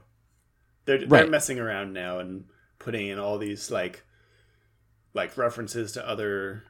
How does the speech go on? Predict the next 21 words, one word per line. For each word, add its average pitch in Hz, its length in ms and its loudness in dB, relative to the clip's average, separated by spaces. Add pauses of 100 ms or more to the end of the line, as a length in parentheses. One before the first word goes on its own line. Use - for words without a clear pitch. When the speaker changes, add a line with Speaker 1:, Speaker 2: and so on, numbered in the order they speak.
(560)
Speaker 1:
shows 151 680 2
and 110 160 -8
games 127 580 -2
and 123 100 -6
stuff. 117 600 -2
They've 107 140 -12
got, 98 300 -4
they're 110 100 -10
riding 107 300 -4
on 90 120 -10
chocobos. 104 920 -4 (840)
They've 101 280 -2
got, 98 260 -2
like, 85 320 -4
prince-, 120 320 -4 (160)
kidnapped 143 520 -4
princesses 123 760 -4
and 107 120 -8
all 107 180 -4
that 98 360 -2 (120)
jazz 82 580 -4